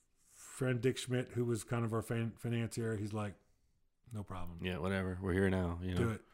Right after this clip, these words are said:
Speaker 1: Yeah. So we get this guy on the phone. We talk. He's a history, he writes history books. He writes, he writes, you know,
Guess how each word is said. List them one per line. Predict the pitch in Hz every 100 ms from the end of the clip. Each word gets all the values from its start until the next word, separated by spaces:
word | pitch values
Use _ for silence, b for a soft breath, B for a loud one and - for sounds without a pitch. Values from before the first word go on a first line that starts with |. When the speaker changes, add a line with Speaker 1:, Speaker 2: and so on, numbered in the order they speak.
| -
Speaker 1:
Yeah. | 113 107 87
So | - 127 110 104 - b b b b b
we | 107
get | 120 120
this | 123
guy | - 123
on | 120 113
the | 104
phone. | 123 120 113 107
We | 101
talk. | 110 110 107 - - -
He's | - 117 110 104
a |
history, | 95 131 - 131 117 - _ _ _ _ _ _ _ _ _
he | - 117
writes | 127 123
history | - 123 - 101
books. | 90 - -
He | 110
writes, | 107 107 - - - - - - - - - - - - - - _ _ _ _ _ _ _
he | - 123
writes, | 110 104 - - - -
you | 139
know, | 117 104